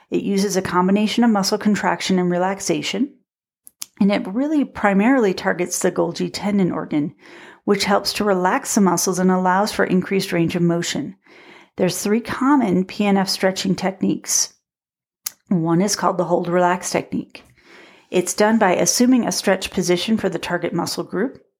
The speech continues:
contracting the muscle group being stretched for about five to ten seconds,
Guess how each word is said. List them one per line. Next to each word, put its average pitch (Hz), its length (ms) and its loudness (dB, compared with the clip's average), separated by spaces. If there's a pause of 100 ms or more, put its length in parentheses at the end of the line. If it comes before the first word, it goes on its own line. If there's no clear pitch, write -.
(300)
contracting 185 800 0
the 185 80 4
muscle 170 360 0
group 170 240 -8
being 170 200 2
stretched - 400 -4
for - 120 0
about 196 260 0
five 170 260 0
to 175 80 -4
ten 185 240 0
seconds, 233 640 0